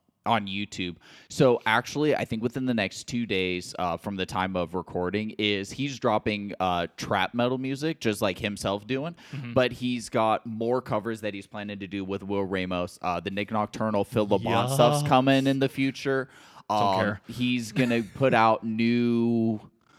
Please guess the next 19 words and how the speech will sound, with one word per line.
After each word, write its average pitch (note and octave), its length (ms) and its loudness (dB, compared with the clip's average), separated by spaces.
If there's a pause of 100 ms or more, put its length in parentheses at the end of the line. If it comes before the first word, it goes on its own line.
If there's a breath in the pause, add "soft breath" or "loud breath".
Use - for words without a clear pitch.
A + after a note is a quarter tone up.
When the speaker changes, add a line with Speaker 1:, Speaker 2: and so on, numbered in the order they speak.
(180 loud breath)
Speaker 1:
I - 60 -6
think B2+ 180 2
a C3+ 60 4
new A#2+ 340 0
E B2+ 160 -6
P A2+ 380 -6
just G#2+ 240 -4
of F#2 180 -6
hit, A2 380 -4
like, G2 180 -2
solo A2 480 2
stuff G#2+ 300 0
for G2 160 -2
him. G#2+ 280 0
Like, G#2+ 280 -4 (180)
we're, B2+ 320 -8 (140)
or A2 280 -6
it's A#2 200 -4
either, D3+ 500 -6